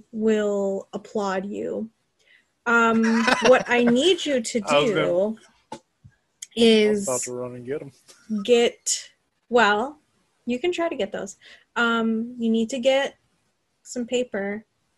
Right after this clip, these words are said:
Speaker 1: and something to write with. Um, and you can roll your dice on Roll twenty if you wish, or you could roll physical dice if you feel like you're trustworthy enough.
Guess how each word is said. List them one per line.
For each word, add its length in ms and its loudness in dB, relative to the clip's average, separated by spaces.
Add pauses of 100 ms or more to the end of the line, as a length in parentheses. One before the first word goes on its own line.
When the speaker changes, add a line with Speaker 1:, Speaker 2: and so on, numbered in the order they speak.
(360)
Speaker 1:
and 180 -6
something 360 -6
to 100 -14
write 240 -6
with. 220 -6 (1400)
Um, 380 -2
and 440 0 (260)
you 180 -6
can 440 -4
roll 200 0
your 160 0
dice 360 -6
on 240 -8
Roll 180 -6
twenty 500 -8
if 160 -12
you 80 -8
wish, 500 -12 (140)
or 100 -10
you 160 -10
could 160 -12
roll 300 -12
physical 300 -14
dice 680 -14 (440)
if 140 -10 (1600)
you 100 -8
feel 220 -2
like 180 -4
you're 80 -10
trustworthy 540 -8
enough. 380 -10